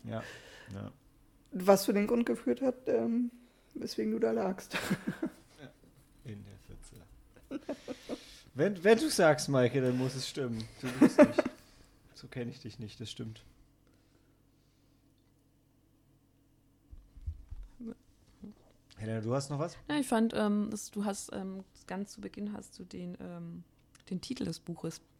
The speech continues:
Speaker 3: sehr treffend.
Speaker 1: So wie sie im Buch auch einmal, ne?
Speaker 3: Ja, die, äh, sehr, sehr treffend ausge-, ja, ausgesprochen. Au.
Speaker 1: Wald, ja.
Speaker 3: <laughs> Ja, ja.
Speaker 1: Vielleicht, wenn wir die Waldsequenz, die relativ lang ist, da haben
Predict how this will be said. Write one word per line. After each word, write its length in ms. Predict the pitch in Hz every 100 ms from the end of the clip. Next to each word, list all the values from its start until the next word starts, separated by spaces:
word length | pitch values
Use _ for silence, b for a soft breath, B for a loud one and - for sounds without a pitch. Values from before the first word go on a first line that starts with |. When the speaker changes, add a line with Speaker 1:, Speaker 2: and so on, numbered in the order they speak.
| _
Speaker 3:
sehr 220 | - -
treffend. 580 | - - 190 - 170 - -
Speaker 1:
So 200 | - 110
wie 80 | 113
sie 140 | 117
im 100 | 127 107
Buch 140 | 110
auch 260 | 117 113 110
einmal, 360 | 101 95 92
ne? 120 | 104 143 - 190
Speaker 3:
Ja, 60 |
die, 100 | 180
äh, 320 | 202 220 185 170
sehr, 300 | - - -
sehr 140 | - -
treffend 360 | - - -
ausge-, 320 | - - - 180
ja, 200 | - - - -
ausgesprochen. 460 | 180 - 185 170 -
Au. 300 | 170 170 202 175 170 190 - - -
Speaker 1:
Wald, 300 | - 311 -
ja. 60 | 277
Speaker 3:
<laughs> 360 | - 233 - 208
Ja, 120 | 175 -
ja. 160 | 175 - - b b b b b b _ _ _ _ _ - _ - - - _
Speaker 1:
Vielleicht, 400 | - 113 123 -
wenn 200 | 120 113
wir 80 | 113
die 260 | 107 95 90
Waldsequenz, 800 | 113 151 - 139 - 131 127
die 80 | 127
relativ 400 | 117 127 123 110
lang 180 | 117 120
ist, 180 | 120 123
da 120 | 120
haben 320 | 139 139 131